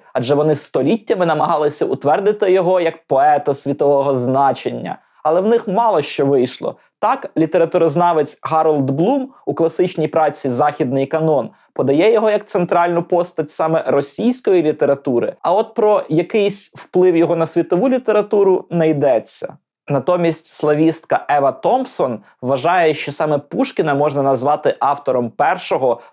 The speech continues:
повністю успішного художнього формулювання російської імперської самосвідомості. І що саме Пушкін створив образ гордої Росії, яка призначена керувати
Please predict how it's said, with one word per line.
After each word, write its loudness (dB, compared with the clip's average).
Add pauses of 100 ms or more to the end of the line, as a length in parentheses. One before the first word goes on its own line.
повністю 0
успішного 0
художнього 0
формулювання 0 (180)
російської -2
імперської 0
самосвідомості. -2 (260)
І -4
що -2
саме -2
Пушкін -2
створив 0
образ 0 (140)
гордої 2
Росії, 0
яка -2
призначена 0
керувати 0